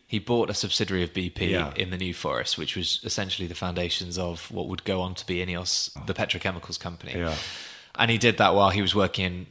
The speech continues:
Speaker 1: private equity. So we're,
Speaker 2: Okay.
Speaker 1: we're sort of working backwards here, but he had a stint in private equity, which I gather was quite successful.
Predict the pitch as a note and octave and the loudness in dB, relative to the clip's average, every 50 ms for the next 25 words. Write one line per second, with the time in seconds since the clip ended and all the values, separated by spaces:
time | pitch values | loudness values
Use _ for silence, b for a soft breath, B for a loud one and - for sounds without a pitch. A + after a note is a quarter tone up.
0 | - - - G2+ F2+ E2+ F2+ E2 D#2 - - - - - - E2 - - G2 F2+ | -12 -6 -2 -2 0 0 0 -2 -2 -4 -8 -10 -10 -10 -10 -8 -6 -4 -2 -2
1 | E2+ F#2 F#2 F2+ F2 F2 F2 D#2+ D2+ G2+ F#2+ - - G#2 G2 F#2 G2+ G2+ F#2+ F#2+ | 0 0 0 0 0 0 -2 -2 -2 -2 -2 0 0 0 2 4 4 4 4 2
2 | - G2 F2 G2 F#2 E2 - - F#2 E2+ - - F#2 E2+ E2 - - E2+ - F2+ | 0 -6 -2 -2 -2 -2 -2 -6 -8 -8 -6 -6 -4 -6 -4 -4 -4 -6 -4 -4
3 | F#2 F2+ E2+ D#2+ F#2+ F#2+ F2 F2+ - - - - F#2+ F2+ F2 D#2 - - F#2 F2 | -4 -4 -4 -2 -2 -4 -2 -2 -4 -4 -2 -2 -4 -4 -4 -8 -10 -12 -12 -10
4 | - - F2+ E2 - D2 - - - - - E2+ E2 E2 - - - E2+ E2+ - | -8 -8 -8 -6 -6 -6 -8 -6 -6 -6 -6 -4 -6 -6 -6 -6 -8 -8 -8 -8
5 | F#2 E2 D#2+ D#2+ D#2+ E2 - - F2 E2 - - - - - F2+ E2+ E2 - - | -8 -8 -8 -6 -4 -4 -4 -2 -2 -4 -4 -4 -8 -6 -4 -4 -4 -4 -6 -6
6 | F2+ F2 E2+ | -8 -8 -10